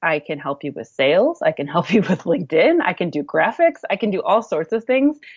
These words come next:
And so I started out just doing, um, freelance writing, um,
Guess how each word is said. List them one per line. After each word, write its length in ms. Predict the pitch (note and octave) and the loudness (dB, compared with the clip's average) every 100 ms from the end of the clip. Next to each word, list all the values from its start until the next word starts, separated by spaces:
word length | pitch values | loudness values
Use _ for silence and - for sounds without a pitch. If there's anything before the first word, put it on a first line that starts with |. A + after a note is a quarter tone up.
| - - - | -20 -20 -6
And 140 | G#3+ G3+ | 0 4
so 100 | A3 | 4
I 100 | G3+ | 2
started 380 | - D4+ F#4 A3+ | 2 2 2 2
out 220 | C4 C#4+ | 2 0
just 200 | F#3 - | -10 -8
doing, 360 | G3 E3 D#3+ - | -4 -4 -8 -8
um, 200 | E3 C#3+ | -6 -6
freelance 460 | C#3+ A3+ G3+ D3+ - | -2 0 0 -4 0
writing, 460 | D3+ E3 C#3+ C3+ _ - | 0 2 -2 -4 _ -6
um, 320 | D3 C3 | -4 -4